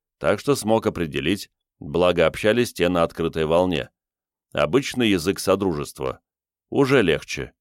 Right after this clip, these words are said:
Так что пока до беды не дошло, шахтеры в панике могут и суда свои повредить. Астероиды — дело опасное,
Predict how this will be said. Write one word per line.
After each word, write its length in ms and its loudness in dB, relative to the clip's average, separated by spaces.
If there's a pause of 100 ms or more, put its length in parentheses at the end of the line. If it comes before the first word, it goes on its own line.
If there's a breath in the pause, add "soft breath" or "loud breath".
(760)
Так 200 2
что 160 -4
пока 360 2
до 100 2
беды 320 0
не 140 -2
дошло, 500 0 (300)
шахтеры 560 2
в 120 -14
панике 440 0
могут 400 0
и 160 -6
суда 340 0
свои 240 0
повредить. 640 -2 (400)
Астероиды — 680 2
дело 320 2
опасное, 640 -2